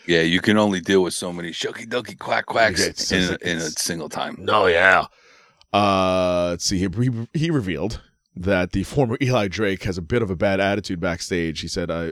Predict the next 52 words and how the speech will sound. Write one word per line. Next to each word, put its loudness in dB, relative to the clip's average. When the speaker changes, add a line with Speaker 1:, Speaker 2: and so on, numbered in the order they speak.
Speaker 2:
I've -8
heard -2
guys 0
say 0
L 0
A 0
Knight, -2
he's -14
got -4
a -8
bad -2
attitude. 0
I 0
don't -6
know -6
about -4
this -10
guy. -2
He's -6
got -4
a -10
bad -6
attitude. 0
My -2
thing -6
is, -2
I've -4
never -6
really -4
cared 4
about 0
getting -2
heat -6
with -6
the -6
boys. -2
As -10
long 2
as -6
the -2
boss 4
liked 0
everything -2
that -4
was -6
going -6
on, -2
if -10
the -12
boss 6
liked 2
it, 2